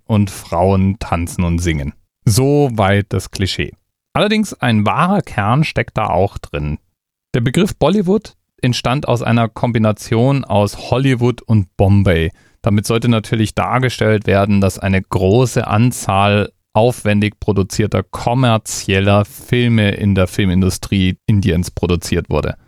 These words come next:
Freilich mögen die Inder den Begriff eigentlich gar nicht, denn die sehen das als ihre eigene Filmindustrie und nicht irgendeine Anlehnung an Hollywood. Produziert werden jedenfalls Hunderte von Filmen jährlich und die Filme sind zum Teil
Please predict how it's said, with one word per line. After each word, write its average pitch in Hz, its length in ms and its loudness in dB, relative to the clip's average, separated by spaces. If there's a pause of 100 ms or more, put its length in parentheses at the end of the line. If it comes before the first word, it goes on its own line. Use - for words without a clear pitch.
(360)
Freilich 120 420 0
mögen 123 240 4
die 113 140 0
Inder 117 200 2
den 104 140 0
Begriff 104 380 0
eigentlich 104 340 0
gar 95 220 -2
nicht, 110 360 0
denn 98 200 0
die 104 260 4
sehen 107 280 2
das 101 180 0
als 92 180 0
ihre 98 220 0
eigene 101 320 0
Filmindustrie 98 720 0
und 92 100 2
nicht 98 180 0
irgendeine 95 300 2
Anlehnung 95 560 4
an 82 160 0
Hollywood. 90 480 0 (160)
Produziert 151 600 0
werden 147 240 0
jedenfalls 123 600 0
Hunderte 139 400 2
von 107 220 0
Filmen 98 380 2
jährlich 90 560 0 (280)
und 107 260 2
die - 80 2
Filme 131 340 2
sind 113 260 0
zum 110 180 0
Teil 104 480 0